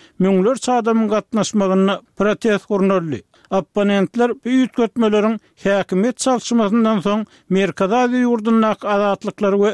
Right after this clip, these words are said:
demokratiýany ýok etjekdigini öňe sürýärler. Ýigirme ikinji noýardaky nägilelik ýygnaşygy dördünji oktýarda geçirilen parlament saýlawlaryndan soň ýüze çykan täze syýasy krizisiň dowamy bolup durýar.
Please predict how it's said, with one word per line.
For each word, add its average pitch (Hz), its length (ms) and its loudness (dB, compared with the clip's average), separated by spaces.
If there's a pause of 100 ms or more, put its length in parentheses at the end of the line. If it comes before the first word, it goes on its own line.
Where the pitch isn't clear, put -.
(160)
demokratiýany 202 960 0
ýok 233 400 0
etjekdigini 196 640 -2 (100)
öňe 190 280 2
sürýärler. 170 500 -2 (300)
Ýigirme 202 340 2
ikinji 190 320 -2
noýardaky 247 680 0 (100)
nägilelik 202 480 0
ýygnaşygy 196 640 0 (260)
dördünji 190 480 0
oktýarda 226 520 0
geçirilen 208 520 0
parlament 208 640 -2
saýlawlaryndan 208 800 0
soň 196 200 -2 (280)
ýüze 220 240 0
çykan 208 400 -2
täze 190 380 0 (100)
syýasy 180 400 0
krizisiň 226 600 -2 (260)
dowamy 196 420 0
bolup 185 280 -4
durýar. 147 280 -4